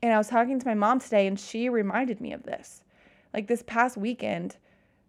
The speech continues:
after all that has been <laughs> going on, the fact that I am, like, coming face to face with the fact that boundaries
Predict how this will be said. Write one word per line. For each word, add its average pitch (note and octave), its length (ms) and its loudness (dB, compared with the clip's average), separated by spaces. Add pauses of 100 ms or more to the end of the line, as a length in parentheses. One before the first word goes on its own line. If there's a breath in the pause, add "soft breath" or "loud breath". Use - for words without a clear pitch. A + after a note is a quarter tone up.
(100)
after G3 320 -2
all C#4+ 400 10
that C#4+ 140 6
has D#4+ 160 4
been E4+ 160 8
<laughs> E4 80 8
going C4+ 240 6
on, F#3+ 340 2 (1000)
the G#3 100 2
fact A#3+ 520 4
that A3 220 8
I G#3+ 200 6
am, G#3+ 320 4
like, F3 360 0 (120)
coming G#3 480 2
face B3+ 480 0
to D4+ 100 -6
face G3 400 -6
with G3 120 -6
the G3+ 80 -2
fact F3 360 -2
that - 220 -4 (380)
boundaries B3+ 600 2